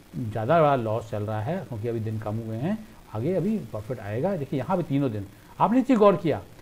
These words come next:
तीनों बार जनवरी महीने ने अच्छा perform नहीं किया है, उसके बाद में अच्छा performance स्टार्ट हुआ है। ये अभी की बात नहीं है,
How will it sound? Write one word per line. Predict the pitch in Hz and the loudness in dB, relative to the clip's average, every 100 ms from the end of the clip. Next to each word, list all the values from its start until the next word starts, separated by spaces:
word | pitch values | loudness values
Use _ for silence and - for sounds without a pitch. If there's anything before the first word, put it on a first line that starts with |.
| - - | -20 -4
तीनों | 175 170 226 285 | 2 6 8 8
बार | 208 160 170 | 8 8 6
जनवरी | 147 135 147 170 | 4 4 6 6
महीने | 143 143 147 | 4 2 2
ने | 156 | 2
अच्छा | 135 - | 0 -4
perform | 135 110 123 117 | -4 -4 -4 -4
नहीं | 123 | -6
किया | 120 127 135 | -4 -2 -2
है, | 160 | -4
उसके | - 117 | -4 -4
बाद | 107 110 | -2 -4
में | 127 | -6
अच्छा | 107 113 | -8 -10
performance | 113 107 107 110 214 226 - - - | -10 -10 -8 -4 -4 -6 -12 -12 -6
स्टार्ट | 131 127 123 135 | -4 2 2 2
हुआ | 131 139 | 2 4
है। | 185 208 | 6 6
ये | 175 | 4
अभी | 127 170 | 2 2
की | 175 | 4
बात | 160 160 | 4 2
नहीं | 165 | 0
है, | 214 | 0